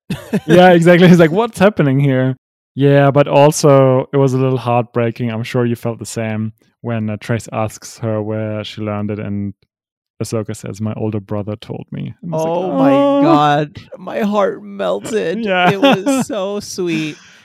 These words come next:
Speaker 2: Yeah.
Speaker 1: Ugh. And then, like, everything, she went to Skywalker Academy, and I'm just like, "Oh, Ahsoka, like,
Speaker 2: Yeah, I
Speaker 1: you're the
Speaker 2: know.
Speaker 1: best."
Speaker 2: Still, I have to say that I did not like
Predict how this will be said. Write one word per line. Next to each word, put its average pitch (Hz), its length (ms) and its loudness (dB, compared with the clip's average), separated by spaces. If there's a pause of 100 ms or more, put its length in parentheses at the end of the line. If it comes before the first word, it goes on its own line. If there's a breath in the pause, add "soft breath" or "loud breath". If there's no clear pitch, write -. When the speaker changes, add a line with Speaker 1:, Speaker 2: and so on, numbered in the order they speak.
(160 soft breath)
Speaker 2:
Yeah. 147 160 -10
Speaker 1:
Ugh. 160 280 -8 (440 soft breath)
And 175 80 -10
then, 190 140 -10
like, 185 160 -10
everything, 151 400 -10
she 160 120 -12
went 139 200 -10
to 151 80 -8
Skywalker 123 760 -8
Academy, 135 680 -14 (340 soft breath)
and 165 160 -18
I'm 196 160 -16
just 160 260 -18
like, 156 400 -16 (760)
"Oh, 196 280 -10
Ahsoka, 151 680 -10 (160 loud breath)
like, 131 220 -6
Speaker 2:
Yeah, 120 240 -2
I 117 160 -8
Speaker 1:
you're 117 160 -4
the 113 80 -6
Speaker 2:
know. 110 100 -6
Speaker 1:
best." 110 560 -10 (400 loud breath)
Speaker 2:
Still, 175 480 6
I 139 220 2
have 135 300 2
to 127 220 -2
say 117 540 -2
that 107 240 -6
I 107 220 -8
did 104 260 -6
not 104 240 -6
like 101 540 -10